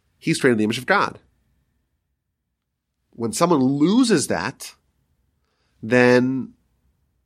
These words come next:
they're vulnerable. Then it's possible for them to start serving other gods, foreign gods, because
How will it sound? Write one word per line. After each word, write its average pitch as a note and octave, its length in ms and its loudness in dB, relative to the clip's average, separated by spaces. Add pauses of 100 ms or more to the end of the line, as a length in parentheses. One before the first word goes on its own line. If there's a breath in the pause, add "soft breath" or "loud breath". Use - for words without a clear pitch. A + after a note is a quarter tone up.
(220)
they're B2 220 -4
vulnerable. A#2 680 -2 (220)
Then A#2 140 -4
it's A#2 100 -6
possible B2+ 420 2
for A2+ 120 -4
them A2 120 2
to A#2+ 100 -8
start A2 320 -2
serving A#2+ 720 -2 (420)
other E3+ 320 2
gods, G2+ 320 -2
foreign E3 440 0
gods, B2 280 2
because D3+ 600 -2